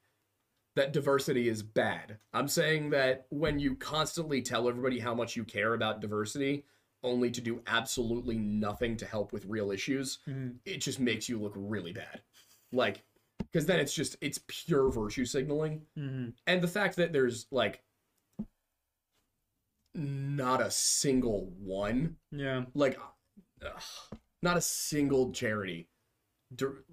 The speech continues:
Speaker 1: even remotely directed to this, like, that, that you have on your platform. Come on, guys.
Speaker 2: Yeah.
Speaker 1: Like, if you're gonna care about diversity, care about diversity. Don't just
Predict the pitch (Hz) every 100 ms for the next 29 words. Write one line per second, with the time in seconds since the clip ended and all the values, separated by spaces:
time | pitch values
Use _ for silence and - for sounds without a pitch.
0 | - _ 156 139 127 127 123 123 113 104
1 | 104 101 120 113 113 113 - 120 98 -
2 | 127 120 120 110 107 107 104 101 95 101
3 | 98 92 104 104 147 107 80 82 76 87
4 | - _ _ - - - - 123 151 170
5 | 190 185 156 123 110 104 107 104 117 120
6 | 123 123 113 107 107 107 110 104 104 101
7 | 101 101 110 92 -